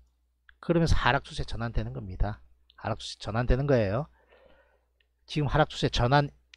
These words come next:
직전입니다. 초입입니다. 하락 추세.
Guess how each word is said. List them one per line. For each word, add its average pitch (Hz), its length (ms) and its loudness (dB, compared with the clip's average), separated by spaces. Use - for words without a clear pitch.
직전입니다. 147 760 2
초입입니다. 135 680 4
하락 - 300 0
추세. - 240 -4